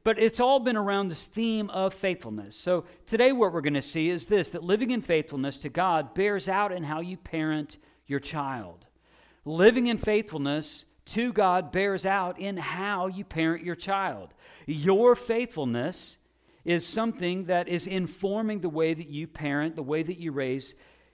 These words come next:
your child. One of our elders, Tim Brierley, he said this, and Tim, if you're at home, you don't even know I'm gonna say this, so surprise. He said this a couple years ago when we were in the middle of a senior leadership team huddle.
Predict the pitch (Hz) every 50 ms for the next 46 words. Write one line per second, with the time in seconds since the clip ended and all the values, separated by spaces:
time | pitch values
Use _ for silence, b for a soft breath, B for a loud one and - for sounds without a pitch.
0 | b b - 131 143 139 139 - - 170 165 170 151 131 123 123 139 - 269 -
1 | _ _ _ 151 156 - _ _ _ _ _ - 156 175 190 185 151 160 151 139
2 | 147 165 180 185 165 160 143 - - - 185 175 151 151 160 160 170 170 160 147
3 | 135 135 151 147 - 170 156 139 120 147 160 143 123 117 - - 135 - 160 160
4 | 160 143 - - 143 127 131 147 156 151 131 131 143 143 143 135 135 127 120 123
5 | 123 113 113 - - 160 135 117 110 113 110 - - 123 113 107 - 113 - -
6 | 143 139 131 117 110 - - B B B B B B B B - 226 233 - -
7 | 233 208 185 160 202 202 175 - - - B B B B B - - 208 214 -
8 | 196 185 156 170 196 226 226 - 180 147 151 156 151 147 156 156 156 165 175 175
9 | 165 156 151 151 160 160 165 165 160 160 131 135 135 127 123 123 - - _ _
10 | _ _ _ _ _ _ _ - 143 - - 180 170 165 151 147 160 156 165 156
11 | - - 151 - - - 151 147 139 131 139 160 160 151 131 -